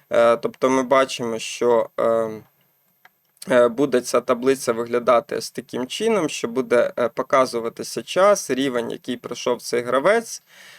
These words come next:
Е, мене, якщо чесно, більше цікавить, мабуть, е, таким же самим чином, як і, і вас, е, те, яку винагороду ми за це отримаємо. Тому що якщо ми отримаємо виключно ось цей надпис, що ми пройшли такий-то, такий-то портал за,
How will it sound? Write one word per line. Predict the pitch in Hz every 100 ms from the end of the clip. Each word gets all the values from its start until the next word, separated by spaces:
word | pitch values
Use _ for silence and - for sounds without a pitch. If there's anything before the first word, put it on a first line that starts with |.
| _
Е, | - 123
мене, | 127 147 214
якщо | 214 - 151
чесно, | - 170 - 135
більше | 123 143 - 131
цікавить, | - 131 160 180 143 127
мабуть, | 127 123 117 143 143 127
е, | 123 120 120
таким | 135 - 143
же | 123
самим | 120 - 135 123 120
чином, | - 135 131 117 113
як | 127 127 - - -
і, | 98 - -
і | 123
вас, | 120 165 208 - -
е, | - 117 110 - _
те, | 143 175 202 190 _ _ _ -
яку | 127 123 123 180
винагороду | 160 139 123 127 131 156 131
ми | 120 127
за | 135 120
це | - 139
отримаємо. | 127 123 131 127 117 110 110 110
Тому | - 131 156
що | - 139
якщо | - - 151
ми | 147 123
отримаємо | 120 139 143 127 120 117
виключно | 131 131 123 117 117 117 113
ось | - 123
цей | - 143 135
надпис, | 131 135 131 117
що | - - 120
ми | 123
пройшли | 123 131 - 139 135
такий-то, | 127 - 131 127 120
такий-то | 123 - 131 -
портал | 110 127 127 131 123 117
за, | - 127 123